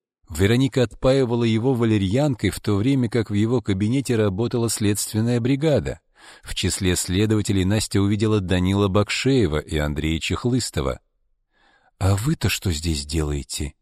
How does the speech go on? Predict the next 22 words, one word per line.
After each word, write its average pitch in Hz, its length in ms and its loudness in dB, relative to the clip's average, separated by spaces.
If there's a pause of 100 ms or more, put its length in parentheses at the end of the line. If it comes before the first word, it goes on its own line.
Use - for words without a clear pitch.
тихо - 280 -2
поинтересовалась 78 800 -2
она. 80 280 0 (760)
«Меня 82 300 0
всё - 180 -2
больше 104 320 0
интригует 87 480 0
происходящее 98 800 0
в 71 60 -8
вашей 71 260 -4
компании», — 78 680 -4 (120)
признался 76 480 -4
Данил. 73 360 -2 (380)
«У 78 60 -4
вас 92 200 2
здесь 120 220 -2
на 156 80 0
самом 117 340 0
деле 76 200 0
чертовщина 101 640 -2
какая-то 73 380 -4
творится. - 580 -6